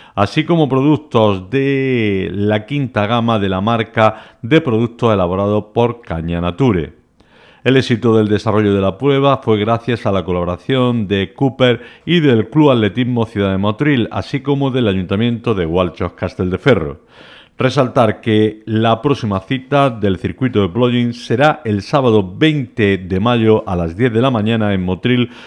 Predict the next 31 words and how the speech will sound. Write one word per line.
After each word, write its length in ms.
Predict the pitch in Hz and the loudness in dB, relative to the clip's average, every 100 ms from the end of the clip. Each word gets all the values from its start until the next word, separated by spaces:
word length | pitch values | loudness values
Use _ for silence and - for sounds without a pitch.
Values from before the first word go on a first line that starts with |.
| - | -14
con 180 | - 170 | -2 0
salida 400 | 156 123 127 127 | 2 0 4 4
desde 260 | 120 104 90 | 6 4 2
el 100 | 92 | -4
Estadio 340 | 90 139 135 | -4 -2 0
Municipal 560 | 120 104 - 90 117 113 | 0 -2 -4 -4 -2 0
de 60 | 127 | 0
Atletismo 540 | 117 92 110 110 104 | -2 -2 -2 0 -2
Emilio 420 | 98 113 139 131 | -2 -2 -4 -2
Hidalgo 640 | 110 98 98 95 98 95 | -2 0 -2 -2 0 0
Pérez. 320 | - 123 87 - - - _ | 2 2 0 -4 -20 -20 _
Todas 300 | - 131 113 | 2 4 2
aquellas 420 | 101 104 98 95 | 0 0 0 0
personas 640 | - - 85 120 107 95 | -2 -6 -2 -2 -2 -2
interesadas 1120 | 101 90 95 92 - 117 98 - 123 113 101 - | -6 -6 -4 -6 -6 -8 -8 -6 -2 0 -2 -4
en 140 | 87 | -6
participar 720 | 98 - 160 123 123 113 110 | -6 -6 -8 -4 -2 -2 -2
pueden 360 | - 147 127 113 | 2 2 2 0
inscribirse 540 | 135 - 107 113 104 | -4 -2 0 0 -2
de 80 | 110 | -2
manera 300 | 92 98 117 | -2 -2 -2
gratuita 640 | 101 131 107 107 85 98 - - - | -2 -2 -2 -2 0 -2 -4 -12 -10
a 160 | - 90 | -6 -4
través 400 | 98 92 123 127 | -2 2 2 2
de 120 | 101 | 0
la 180 | 85 - | -2 -2
página 380 | 143 - 107 90 | -4 -2 -2 0
web 340 | 95 113 104 | 0 0 -2
de 100 | 90 | -4
la 120 | 85 | -6
Fundación 640 | - 92 85 - 143 151 | -4 -8 -8 -4 -2 -2